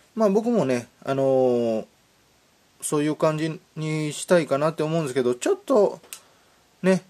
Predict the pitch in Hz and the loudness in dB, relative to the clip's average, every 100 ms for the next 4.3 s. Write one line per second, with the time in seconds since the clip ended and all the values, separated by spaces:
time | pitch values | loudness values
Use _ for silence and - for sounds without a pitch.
0 | _ 147 147 139 135 131 127 123 120 113 | _ -4 -2 0 0 2 2 2 0 -4
1 | 139 151 170 147 139 151 135 135 131 127 | -6 0 2 2 2 2 2 2 -2 -4
2 | - 120 110 107 - 139 156 143 107 104 | -4 -4 -4 -4 -2 0 0 -2 -6 -10
3 | - 113 101 - 123 120 101 95 101 101 | -2 -2 -2 -8 -8 -4 -4 -4 -6 -6
4 | 98 101 - | -8 -10 -12